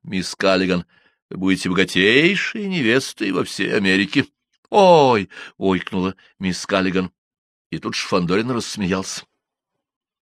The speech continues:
Хотя реприза была и незамысловатой, но на аудиторию произвела сильное впечатление.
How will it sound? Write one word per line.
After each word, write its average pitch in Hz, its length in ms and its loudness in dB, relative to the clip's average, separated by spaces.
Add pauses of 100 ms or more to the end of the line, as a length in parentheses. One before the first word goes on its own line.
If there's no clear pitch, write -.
(300)
Хотя 117 180 -4
реприза 123 400 2
была 123 220 2
и 123 80 4
незамысловатой, 127 840 0
но 101 360 2
на 98 200 0
аудиторию 95 720 0
произвела 202 400 -8
сильное 113 520 -4
впечатление. 92 540 -6